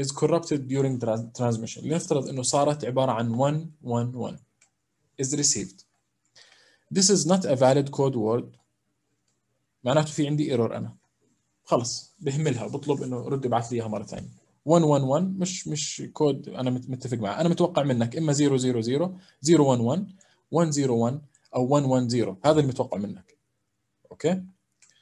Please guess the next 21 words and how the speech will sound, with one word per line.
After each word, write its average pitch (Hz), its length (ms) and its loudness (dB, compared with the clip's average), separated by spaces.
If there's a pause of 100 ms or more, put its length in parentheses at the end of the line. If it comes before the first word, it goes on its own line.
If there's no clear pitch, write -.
(540)
فال-، 117 1200 0
لما 123 160 0
تي-، 139 260 0
لما 127 200 -2
تيجي 160 240 2
المسج 190 360 4
فيها 156 220 0
وان 165 220 4
وان 160 180 2
وان، 165 360 -2
من 147 140 -4
وين 175 200 4
جاية؟ 110 360 -4 (340)
ما 147 120 -2
لهاش، 185 500 2 (760)
ما 147 80 -12
فيش - 140 -8
لها 311 180 2
مابينج 120 360 2
معين. 113 340 -2 (840)
أوكي؟ 175 300 -4